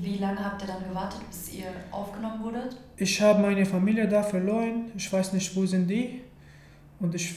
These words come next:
Speaker 2: ich, ich, äh, da ist Eingang von Heim.
Speaker 1: Mhm.
Speaker 2: Da draußen die Leute verkaufen sim-card und verkaufen, äh, Zelt
Speaker 1: Mhm.
Speaker 2: aus Plastik, so ein Meter Quadratmeter.
Speaker 1: Mhm.
Speaker 2: Und wir wissen nicht, wieso die verkaufen sowas.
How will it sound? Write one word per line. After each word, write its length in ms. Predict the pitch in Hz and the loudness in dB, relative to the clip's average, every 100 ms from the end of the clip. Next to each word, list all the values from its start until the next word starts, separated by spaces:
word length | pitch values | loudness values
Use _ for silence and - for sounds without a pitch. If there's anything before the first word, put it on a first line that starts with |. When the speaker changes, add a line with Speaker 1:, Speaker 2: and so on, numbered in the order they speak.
| - | -8
Speaker 2:
ich, 340 | 165 - - | -6 -6 -6
ich, 400 | 208 175 - 196 | -6 -6 -6 -2
äh, 180 | 180 175 170 175 - - | -2 0 -2 -6 -14 -14
da 340 | 214 185 185 190 | -4 2 4 4
ist 180 | 190 - | 2 2
Eingang 420 | 208 233 226 220 | 4 4 4 2
von 320 | - 190 170 | 2 2 4
Heim. 200 | 190 233 | 4 2
Speaker 1:
Mhm. 500 | 277 - - - 196 | 0 -6 -12 -12 -4
Speaker 2:
Da 120 | 185 170 | 0 4
draußen 400 | 190 220 226 190 | 4 4 4 4
die 100 | 185 | 6
Leute 240 | 202 208 | 4 2
verkaufen 560 | 196 170 202 208 202 175 | -2 0 0 2 2 0
sim-card 580 | - 214 208 202 214 190 | 2 0 2 0 0 0
und 140 | 165 | 0
verkaufen, 680 | 175 175 196 202 196 185 175 | -2 -2 -2 -2 0 2 2
äh, 120 | 170 170 - - - | 0 -4 -10 -18 -10
Zelt 460 | - 220 196 - - - - - - - | 0 2 2 -2 -10 -14 -18 -20 -16 -2
Speaker 1:
Mhm. 60 | 190 | 2
Speaker 2:
aus 280 | 185 - | 4 2
Plastik, 580 | - 214 233 - 185 - | 6 6 6 2 -2 -2
so 380 | - 196 190 - - - - | -2 2 2 0 -6 -16 -4
ein 240 | 202 196 185 | 2 6 6
Meter 240 | 190 190 | 4 0
Quadratmeter. 680 | 180 - - 170 175 175 165 | -2 -4 -2 -2 0 -2 -4
Speaker 1:
Mhm. 520 | - - 208 175 196 - - - - - - | -6 -10 -6 -4 -4 -6 -12 -14 -20 -10 2
Speaker 2:
Und 80 | 180 | 6
wir 160 | 175 | 6
wissen 260 | 220 240 208 | 6 6 6
nicht, 180 | 185 - | 6 4
wieso 220 | 175 220 | 4 4
die 160 | 233 190 | 4 4
verkaufen 540 | 190 - 226 226 196 | 2 -2 -2 2 2
sowas. 580 | 202 202 220 - - | 2 2 -2 -2 -10